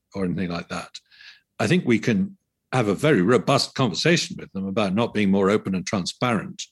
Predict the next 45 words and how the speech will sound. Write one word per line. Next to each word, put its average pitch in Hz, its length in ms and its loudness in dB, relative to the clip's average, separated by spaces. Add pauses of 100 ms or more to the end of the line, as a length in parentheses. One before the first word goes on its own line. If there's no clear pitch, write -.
(140)
uh, - 200 -18
in 104 140 -6
an 92 120 -4
attempt 90 320 -4
to 101 80 -10
solve 113 280 0
this 85 120 -10
problem, 98 480 -12 (500)
um, 90 360 -4
if 98 160 -6
that's 92 260 -6
the - 80 -10
case. - 440 -8 (440)
But - 280 -2 (460)
what 123 460 2
we 139 340 4 (140)
then 190 300 4
need 113 200 2
to 104 80 -6
do 92 220 -4
is 107 240 -2
look 143 240 4
at 135 60 6
all 185 160 6
the 247 80 4
research 185 440 2
that's - 100 -12
going 120 260 0
on 95 160 2
in 95 80 0
virology 95 640 0
labs 85 320 -6
around 87 220 -6
the 87 80 -10
world 110 400 -14 (600)
and 127 200 2
say, 131 520 2
"Some 254 300 2
of 277 120 2
these 143 200 2
experiments 104 640 -4 (120)
probably 233 600 4
are 175 200 6
not 151 280 0
sensible." - 540 -6